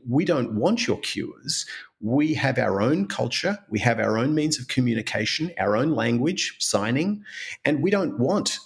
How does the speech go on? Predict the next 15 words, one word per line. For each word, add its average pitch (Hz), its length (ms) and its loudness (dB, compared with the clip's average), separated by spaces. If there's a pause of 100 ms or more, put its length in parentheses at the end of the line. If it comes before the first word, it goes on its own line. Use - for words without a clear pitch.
(140)
to 131 120 0
be 117 240 2
oppressed 123 540 2
or 113 260 2
invaded 110 600 0 (280)
by 110 420 0
this - 360 0
speaking 143 720 0
culture - 680 -2
or 110 80 0
by 107 220 0
this - 400 -4
sounding 123 500 0
culture." - 520 -4 (460)
And 175 320 0